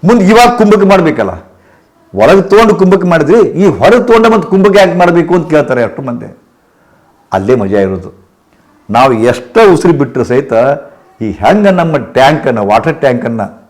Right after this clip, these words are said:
ಸರಿಯಾಗಿ ಕೇಳ್ಕೊರಿ. ನಿಮ್ಮ ವಾಟರ್ ಟ್ಯಾಂಕ್ ನೀರು ಖಾಲಿ ಆಗುತ್ತೆ, ನೀರು ಖಾಲಿ ಆದ್ರೆ ಸಹಿತ ಒಂದು ಮೂರು ಇಂಚು ಡೆಡ್ ಸ್ಟೋರೇಜ್ ಅಂತ ಗೊತ್ತದೇನ, ಅದನ್ನ ತೊಳೆದು ಈ ಕಡೆ ಹೊರಗೆ ಹಾಕ್ತೀರಿ,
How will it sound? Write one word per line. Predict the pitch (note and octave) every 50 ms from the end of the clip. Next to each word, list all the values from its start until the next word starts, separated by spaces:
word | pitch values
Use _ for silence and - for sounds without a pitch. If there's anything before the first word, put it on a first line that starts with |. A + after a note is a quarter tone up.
| _ -
ಸರಿಯಾಗಿ | - G2 G#2 A#2 C3+ C3+
ಕೇಳ್ಕೊರಿ. | - C3 B2 A2 - G#2+ G2 F2+ F2 - - _ _ _ _ _ -
ನಿಮ್ಮ | C3 D#3 D3 B2+ A2
ವಾಟರ್ | A2 A2 - - G3 F#3 D3+ -
ಟ್ಯಾಂಕ್ | D3 D3+ D#3 D#3 D#3 - A2 G#2 A#2 C#3+ E3+ - - - - _ _ -
ನೀರು | A2+ C3+ E3 G3 G#3+ G3 -
ಖಾಲಿ | - A#2 B2+ B2 C3+ D3
ಆಗುತ್ತೆ, | C#3 A#2 A2 F#2+ - - F#2+ F2+ E2+ - _ _ _ _ _ _ _ _ _ _ _ _ _ _ _ -
ನೀರು | G#2 B2+ F3 G3+ G3+ G3+
ಖಾಲಿ | - D#3+ D3+ D#3+ F3
ಆದ್ರೆ | E3+ E3 D3 -
ಸಹಿತ | - D#3+ - F#3 C3 B2+ C3+ C#3 D#3 - - - - - - _ _ _ _ _ -
ಒಂದು | - D3+ F3+ F#3 F3+ E3 D3
ಮೂರು | D3 E3+ F#3 F#3 F3+ A3
ಇಂಚು | A#3 G#3+ - E3 F3 F3+ F#3 E3 D3+ D#3 - - B2 A2+
ಡೆಡ್ | D#3 F3 D#3+
ಸ್ಟೋರೇಜ್ | - - F3 F3+ F3 D#3 D#3+
ಅಂತ | D3+ B2
ಗೊತ್ತದೇನ, | - E3 - C3 F3+ G#3 E4+ - - - - _ _ _ _ _ _ -
ಅದನ್ನ | A#2+ C#3 C3+
ತೊಳೆದು | - - D3 F3 F3+ C#3+
ಈ | A#2
ಕಡೆ | - D3+ C#3+ C#3+
ಹೊರಗೆ | C3 G#2 F#2+ G#2+ A#2 A2+
ಹಾಕ್ತೀರಿ, | G#2+ G2 - - F#2+ F2+ F2 -